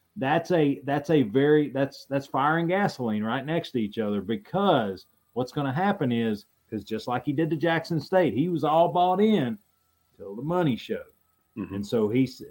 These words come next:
Speaker 1: I guarantee you it's gonna be that situation. For a couple years,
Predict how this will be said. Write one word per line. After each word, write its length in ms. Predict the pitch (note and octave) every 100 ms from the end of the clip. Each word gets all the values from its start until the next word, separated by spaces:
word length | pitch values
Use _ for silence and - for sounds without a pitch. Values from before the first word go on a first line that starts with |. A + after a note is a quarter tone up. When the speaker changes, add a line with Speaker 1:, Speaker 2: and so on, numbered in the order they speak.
| F#2+
Speaker 1:
I 120 | A2
guarantee 640 | A2+ D3 E3 F#3+ E3 G#3+
you 320 | A3 C#3 A#2 A2+
it's 180 | B2+
gonna 160 | - D#3
be 180 | D#3+ A3
that 220 | F3 B2
situation. 680 | - C3+ B2+ D#3 D3+ - E2+ - _ _
For 140 | A2
a 60 | G2+
couple 380 | - D3 D3+ D#3
years, 540 | D#3 F#3+ A#3+ A#3+ -